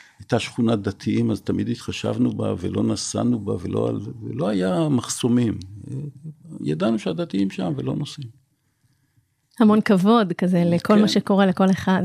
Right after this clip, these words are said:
Speaker 1: ובאמת היה כזאת, אני חושב שחלק מזה נובע מה-, באמת מהשרידות, זה, רובם היו, אה, ניצולי שואה, אה, שהיו בשכונה, אם זה מארצות הבלקן או מאשכנז. ו-,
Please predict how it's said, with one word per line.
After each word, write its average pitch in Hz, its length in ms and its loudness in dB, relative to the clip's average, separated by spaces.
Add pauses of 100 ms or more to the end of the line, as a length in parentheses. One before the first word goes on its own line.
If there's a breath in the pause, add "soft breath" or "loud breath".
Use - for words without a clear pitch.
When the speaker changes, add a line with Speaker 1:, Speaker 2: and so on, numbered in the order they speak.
Speaker 1:
ובאמת 175 560 0
היה 214 320 0
כזאת, 190 320 -4
אני 143 160 2
חושב 196 180 -2
שחלק 196 400 -2
מזה 143 520 2
נובע 123 340 2
מה-, 104 560 0 (380)
באמת 107 560 0
מהשרידות, 101 680 -2
זה, - 140 -8 (220)
רובם 95 320 2
היו, 104 240 -2
אה, 101 80 -2 (400)
ניצולי 98 440 -2
שואה, 95 320 -4 (960)
אה, 95 100 -8
שהיו 95 300 -2
בשכונה, 104 520 -4 (600)
אם 95 160 -2
זה 95 120 -4
מארצות 95 600 -4
הבלקן 101 500 -4
או 101 200 0
מאשכנז. 107 880 -6 (1500)
ו-, 160 880 0